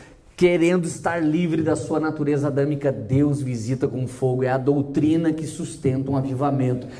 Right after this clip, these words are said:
Não existe avivamento sem a revelação da palavra de Deus naquela galera. Então, meus amigos, aqui nós chegamos nos seis passos para que você vire um rei. Só que seis na Bíblia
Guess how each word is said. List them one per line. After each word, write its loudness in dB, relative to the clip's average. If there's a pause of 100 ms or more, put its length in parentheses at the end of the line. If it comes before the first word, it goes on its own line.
(160)
Não 4
existe 0
avivamento 0
sem -2 (160)
a -2
revelação 0
da 2
palavra 0
de -2
Deus 0
naquela 0
galera. 0 (220)
Então, 4
meus 6
amigos, 6
aqui 2
nós 4
chegamos 4
nos 0
seis -2
passos -2 (1120)
para 0
que -4
você 0
vire 0
um -2
rei. -4 (1200)
Só 2
que -2
seis 2
na 4
Bíblia 0